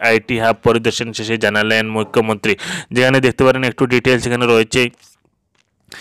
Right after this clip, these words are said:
এই প্রথম পূর্বোত্তরে ত্রিপুরায়, পূর্বোত্তর ত্রিপুরায় গ-, গড়ে উঠছে অত্যাধুনিক সর্ব সুবিধাযুক্ত আইটি হাব। বিশ তলা বিশিষ্ট এই আইটি হাব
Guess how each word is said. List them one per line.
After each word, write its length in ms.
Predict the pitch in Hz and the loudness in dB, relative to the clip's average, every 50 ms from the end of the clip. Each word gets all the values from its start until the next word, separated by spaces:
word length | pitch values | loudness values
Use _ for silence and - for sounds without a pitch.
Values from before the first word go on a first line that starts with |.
| - - - - - - | -16 -14 -14 -10 -4 0
এই 160 | 131 131 139 | 2 2 4
প্রথম 360 | 135 123 139 135 - 151 135 | 4 2 2 2 2 0 0
পূর্বোত্তরে 640 | 123 135 131 127 135 135 135 - - 143 139 143 139 | 0 0 0 2 2 0 0 0 0 0 2 2 0
ত্রিপুরায়, 580 | 135 - 120 123 120 - 131 135 131 135 131 127 | 0 -2 -4 -4 -2 0 2 4 4 4 4 4
পূর্বোত্তর 560 | - 135 131 131 135 139 - _ - 151 147 | 2 0 0 2 2 2 0 _ 0 0 0
ত্রিপুরায় 440 | 131 - 135 131 123 131 135 135 131 | 0 0 0 2 4 4 6 6 4
গ-, 360 | 123 127 135 139 131 135 131 | 4 2 2 4 4 2 2
গড়ে 260 | 123 120 123 123 127 135 | 2 2 4 4 6 6
উঠছে 440 | 135 131 120 - - - 143 139 | 6 6 4 2 0 0 2 2
অত্যাধুনিক 640 | - - 127 117 - - 131 123 131 127 131 131 120 | 2 2 0 -2 0 0 0 0 0 -2 -2 -2 -4
সর্ব 640 | - - 131 120 117 117 113 113 120 123 127 131 131 | -4 -2 0 2 2 2 2 2 2 4 4 4 4
সুবিধাযুক্ত 760 | 120 - - 131 120 117 127 120 127 123 120 117 110 - - | 2 -2 -4 -2 0 0 0 2 2 2 0 0 -2 -2 -2
আইটি 440 | - - 117 113 113 107 - 127 123 | 0 2 2 2 0 0 -2 0 0
হাব। 160 | 120 113 107 110 | 0 0 0 -2
বিশ 140 | 127 123 113 - - | -4 -4 -2 -2 0
তলা 160 | 139 127 127 | 0 0 0
বিশিষ্ট 360 | 117 123 120 127 127 120 - | 0 -2 -4 -6 -4 -2 0
এই 180 | 127 123 120 117 | 0 2 2 2
আইটি 340 | 110 110 110 104 - 123 117 | 2 2 0 0 -2 -2 0
হাব 180 | 117 117 110 | 2 2 0